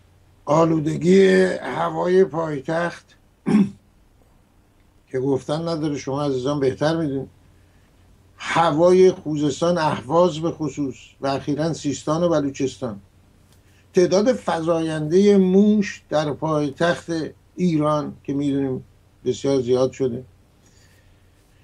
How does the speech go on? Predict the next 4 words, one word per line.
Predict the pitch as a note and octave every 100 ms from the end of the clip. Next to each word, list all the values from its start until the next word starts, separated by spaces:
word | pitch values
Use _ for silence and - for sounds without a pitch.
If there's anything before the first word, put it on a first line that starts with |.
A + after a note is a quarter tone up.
| _ - B2 A#2+ A#2+ A#2+ A#2+ B2 B2+
و | D3+ F3 G3 F3+ - - C#3 C3 B2
بی | D3+ D#3+ -
آلودگی | D#3+ D#3 D3+ D3 C#3+ F3 F#3+ -
آب | D#3 F3 F#3+